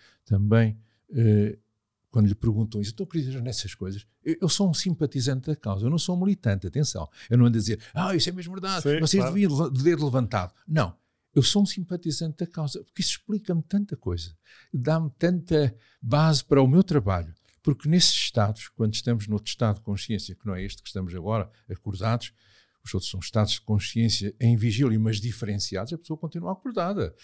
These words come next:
Speaker 1: e a
Speaker 2: Sim.
Speaker 1: conversar comigo. Eh, quando, quando estamos nesses estados, a realidade é aquela.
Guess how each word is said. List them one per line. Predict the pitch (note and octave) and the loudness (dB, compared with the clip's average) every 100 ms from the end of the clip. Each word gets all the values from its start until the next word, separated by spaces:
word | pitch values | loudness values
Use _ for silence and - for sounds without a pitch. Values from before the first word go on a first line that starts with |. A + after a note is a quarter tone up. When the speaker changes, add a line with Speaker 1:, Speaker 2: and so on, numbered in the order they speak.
| _ | _
Speaker 1:
e | A#2+ | -4
a | |
Speaker 2:
Sim. | B2 | 0
Speaker 1:
conversar | B2+ B2 E3 | 0 2 0
comigo. | F3 D#3+ C#3+ - - - _ - | 0 -2 -2 -6 -14 -20 _ 0
Eh, | C3 B2+ A#2+ G#2+ _ _ _ - D3 | 2 2 0 -6 _ _ _ -10 -6
quando, | - D#3 C#3 D3 D#3+ | -2 0 0 -4 -4
quando | - D#3 | -4 -4
estamos | C#3+ - A2 G#2+ | -2 0 0 0
nesses | C3+ B2+ | -2 -4
estados, | - C#3+ C#3+ - | -2 -2 -2 0
a | D3+ | 2
realidade | C#3+ D3+ E3+ C3+ B2+ D3 D3+ D#3+ | 2 0 0 0 -2 -6 -6 -6
é | |
aquela. | E3+ - D3+ C#3+ | -6 -6 -4 -2